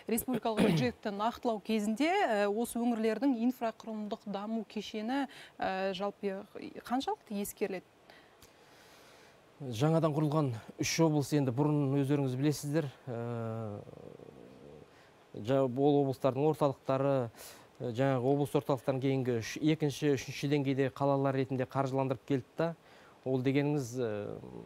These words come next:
Speaker 2: екінші кезекте, ә, екінші маңызда қаржыландырып келді. Ал енді қазір жаңадан құрылғаннан кейін бұл үш облыста да өздерінің бюджеттері пайда болды. Ә, яғни бұл дегеніміз ол облыстар, ә,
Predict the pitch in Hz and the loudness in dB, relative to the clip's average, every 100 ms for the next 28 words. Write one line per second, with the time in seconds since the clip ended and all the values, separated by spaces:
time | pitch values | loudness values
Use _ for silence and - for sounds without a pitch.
0 | 113 113 151 170 151 151 147 147 - 156 | -10 -2 0 0 -2 0 0 -2 -2 0
1 | 147 127 127 127 123 120 120 120 - - | 0 -2 -8 -8 -6 -6 -8 -10 -10 -2
2 | 139 151 135 139 143 135 131 131 139 131 | -2 0 -2 -2 0 0 0 0 -2 -2
3 | 135 131 127 - - - 120 113 98 - | -2 -2 -4 -8 -8 -4 -2 -2 -6 -14
4 | - - - 117 139 156 160 170 - - | -20 -20 -4 2 4 2 0 -2 -6 -20
5 | - 147 143 120 101 139 151 151 135 143 | -2 0 2 0 2 2 2 0 0 -2
6 | 139 143 143 131 151 175 139 135 123 110 | 0 0 0 0 0 0 0 0 0 -4
7 | - 156 143 135 - 147 170 147 139 135 | 0 2 2 0 -2 -2 0 2 2 2
8 | 127 120 110 117 123 135 - 127 - 135 | 0 -2 -6 -6 0 0 2 0 0 0
9 | 143 160 180 - - - - - 127 123 | 0 0 -4 -8 -18 -20 -20 -8 -2 -2
10 | 117 - - - - 135 139 151 143 120 | -2 -6 -20 -18 -2 0 2 2 0 0
11 | 135 143 135 135 131 113 - - - - | 0 0 0 0 -2 -4 -10 -20 -20 -20
12 | - 127 135 127 135 139 131 - 165 160 | -8 -2 0 4 4 4 2 0 0 0
13 | 110 117 | -2 -2